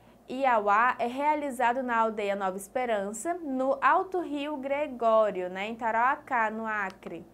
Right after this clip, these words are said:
E aí tem uma foto aí de, dos indígenas utilizando o, o rapé,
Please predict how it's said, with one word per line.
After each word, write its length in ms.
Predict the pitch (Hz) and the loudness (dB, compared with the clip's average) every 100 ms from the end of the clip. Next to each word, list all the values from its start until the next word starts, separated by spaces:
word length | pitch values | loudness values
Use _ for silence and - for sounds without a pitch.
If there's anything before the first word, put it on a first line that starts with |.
| - - - _ _ _ - - - - | -20 -20 -20 _ _ _ -20 -20 -20 -12
E 100 | 262 | -2
aí 140 | 254 262 | 0 0
tem 240 | 330 285 | -2 -2
uma 200 | 277 269 | -2 -4
foto 360 | 269 226 269 302 | 0 -2 0 -2
aí 140 | 247 | -4
de, 160 | 240 254 | -2 -4
dos 260 | 220 226 220 | -4 -6 -4
indígenas 600 | 233 214 240 320 302 247 | -6 -6 -8 -6 -6 -8
utilizando 720 | 233 233 226 220 202 208 202 | -8 -6 -6 -6 -6 -6 -4
o, 520 | 202 196 190 185 - | -2 -2 -2 -2 -6
o 40 | |
rapé, 680 | 214 214 233 - 214 208 | -2 0 0 0 0 0